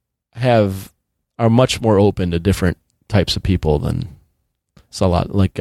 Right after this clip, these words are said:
well, girls aren't a-, as, I mean, there, there's definitely the physical attraction, but girls are always, like, girls,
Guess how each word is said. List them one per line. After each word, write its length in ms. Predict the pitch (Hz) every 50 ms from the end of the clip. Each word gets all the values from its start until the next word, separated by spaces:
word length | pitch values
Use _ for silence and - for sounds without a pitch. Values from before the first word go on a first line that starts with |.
| -
well, 300 | - 156 175 165 143 - _ _ _ _ _ _ _ _ _ _ _ _ _ _ _ _ _ _ - - - - _
girls 280 | 151 196 226 240 220 185
aren't 220 | 185 175 170 156
a-, 200 | 165 147 143 -
as, 300 | 143 147 139 131 120 - -
I 80 | 139
mean, 120 | 135 131 131
there, 160 | 139 139 139
there's 220 | 131 151 151 131
definitely 280 | 175 185 170 175 156 135
the 80 | 117
physical 400 | - - 139 131 - 156 - 156
attraction, 420 | 156 - - 151 151 - - 160 135
but 140 | 117 110 -
girls 300 | 127 127 131 127 113 113
are 100 | 110 92
always, 360 | 104 104 107 107 107 101 -
like, 260 | 110 107 104 - _
girls, 460 | - 135 143 147 143 117 - - -